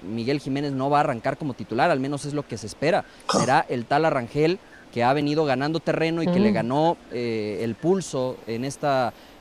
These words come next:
Speaker 1: Eh, en este cierre de pretemporada, en esta Copa por México a Miguel Jiménez, y bueno, recibiría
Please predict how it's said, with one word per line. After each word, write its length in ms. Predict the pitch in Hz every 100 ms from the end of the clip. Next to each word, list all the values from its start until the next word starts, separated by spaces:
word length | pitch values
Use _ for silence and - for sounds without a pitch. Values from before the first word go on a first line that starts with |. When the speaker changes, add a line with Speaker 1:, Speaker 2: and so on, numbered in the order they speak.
| -
Speaker 1:
Eh, 360 | 113 113 113 113
en 80 | 143
este 160 | -
cierre 240 | - 160 151
de 80 |
pretemporada, 560 | 123 127 117 110 147 160
en 40 |
esta 160 | 139 156
Copa 220 | 151 151
por 160 | 135 127
México 380 | 139 151 - 123
a 20 |
Miguel 300 | 120 135 143
Jiménez, 420 | 143 135 175 180
y 80 | 131
bueno, 220 | 127 135 123 -
recibiría 580 | 117 - 120 131 151